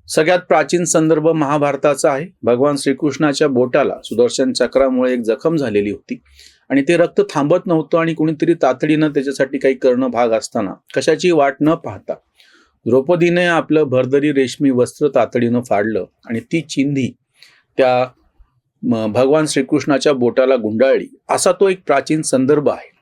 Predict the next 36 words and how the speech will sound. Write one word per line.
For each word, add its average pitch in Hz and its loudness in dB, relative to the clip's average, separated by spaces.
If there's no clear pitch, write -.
नंतर 147 0
मग 165 0
त्याचे, 151 -2
तिनं 151 2
त्याला 143 2
वचन 139 0
दिलं 117 0
भगवान 113 2
श्रीकृष्णाने 117 -4
द्रौपदीला 104 -2
की 107 -6
"मी 151 -2
तुझी 127 -2
र-, 117 0
मी 127 0
तुझं 123 0
रक्षण 120 -2
करेल" 131 -4
आणि 202 0
मग 196 0
द्रौपदी 156 0
वस्त्र 143 0
आणण्याच्या 139 0
प्रसंगी 127 -2
तिनं 120 -4
त्यांचा 110 -2
धावा 101 0
केला 101 -6
आणि 120 0
त्यांनी 120 0
रक्षण 110 -2
केलं 104 -4
अशी 104 -4
ती 165 -4
कथा 202 0
आहे. 95 -2